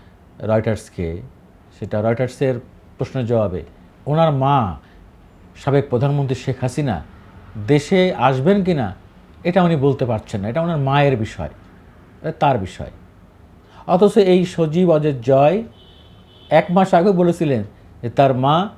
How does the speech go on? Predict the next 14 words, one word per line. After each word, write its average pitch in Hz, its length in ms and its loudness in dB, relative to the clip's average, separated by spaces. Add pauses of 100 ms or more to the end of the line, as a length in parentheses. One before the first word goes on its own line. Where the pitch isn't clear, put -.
(600)
দেশে 127 280 -2
আসতে, 139 460 -2
আসতে 123 380 -6
প্রস্তুত, 196 460 0 (640)
তিনি 127 360 -2 (960)
তার 165 200 6
বিরুদ্ধে 156 640 0 (560)
যে 110 120 -6
সমস্ত 156 340 0
মামলা 143 400 2
দায়ের 139 280 4
হয়েছে 175 360 0 (680)
সেগুলো 165 480 2
উনি 147 280 -2